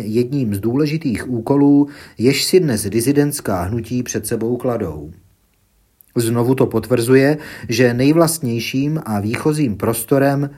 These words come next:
všech snah společnosti čelit tlaku systému je oblast předpolitického.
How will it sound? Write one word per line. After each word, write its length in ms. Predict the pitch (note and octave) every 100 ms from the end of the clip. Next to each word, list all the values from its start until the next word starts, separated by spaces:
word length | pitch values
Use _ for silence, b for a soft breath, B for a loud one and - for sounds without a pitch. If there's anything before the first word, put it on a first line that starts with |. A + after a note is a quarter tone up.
| B
všech 460 | - - D#3 - -
snah 500 | - B2+ B2 - -
společnosti 1000 | - - A#2 B2 - C3 B2+ - A2 G#2 -
čelit 480 | - C3+ A#2 -
tlaku 380 | - A#2+ A#2+ -
systému 720 | G#2 B2 - C#3+ C#3+ D3 D3+ D3+ B B B B -
je 340 | B2+ B2+ B2+ -
oblast 680 | C#3 B2+ D3 C#3+ - - - -
předpolitického. 1600 | - C#3+ E2+ - - G#2 E2 D#2+ F2 - - D#2 D#2 C2 -